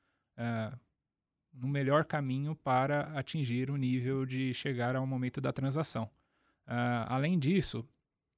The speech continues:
ah, muitas vezes o, o empresário ele não tem informações básicas, né? Por exemplo, seus principais índices. Muitas vezes o empresário não sabe nem, não tem ideia nem do seu resultado, quem dirá de um ebitda, de um, de um índice mais,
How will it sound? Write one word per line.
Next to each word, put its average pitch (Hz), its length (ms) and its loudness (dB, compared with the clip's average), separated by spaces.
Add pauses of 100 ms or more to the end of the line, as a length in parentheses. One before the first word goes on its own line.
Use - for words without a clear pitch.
(340)
ah, 120 400 0
muitas 147 360 2
vezes 147 560 2
o, 139 320 -2
o 139 40 0
empresário 139 460 0
ele 156 120 -2
não 151 160 -4
tem 147 220 -2
informações 147 500 -4
básicas, 131 760 0 (300)
né? 131 320 -2
Por 123 140 -4
exemplo, 117 420 -2
seus 131 340 -4
principais 143 540 0
índices. 131 460 -2
Muitas 139 300 -2
vezes 156 340 0 (400)
o 151 80 -6
empresário 147 440 2
não 147 80 0
sabe 139 280 0
nem, 135 200 0
não 135 120 -2
tem 143 140 0
ideia 139 180 2
nem 147 120 0
do 151 60 -2
seu 147 140 0
resultado, 135 560 2
quem - 160 -4
dirá 131 260 0
de 135 80 -2
um 131 60 0
ebitda, 127 640 0
de 127 120 -4
um, 131 180 -2
de 123 180 -2
um 139 80 2
índice 143 320 0
mais, 135 480 0